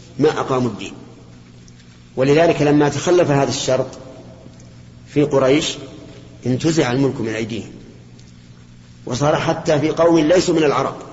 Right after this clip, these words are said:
كالخلافة التركية ليسوا من العرب، لأنه انتزع من أيديهم.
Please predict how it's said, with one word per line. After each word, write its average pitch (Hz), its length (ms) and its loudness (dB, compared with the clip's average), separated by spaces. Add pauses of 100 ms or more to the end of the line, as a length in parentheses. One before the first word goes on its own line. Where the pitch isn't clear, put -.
(680)
كالخلافة 131 460 -2
التركية 123 560 -6 (1500)
ليسوا 156 260 2
من 135 80 4
العرب، 110 280 -6 (480)
لأنه 156 240 2
انتزع 151 420 0
من 156 300 2 (840)
أيديهم. 139 460 2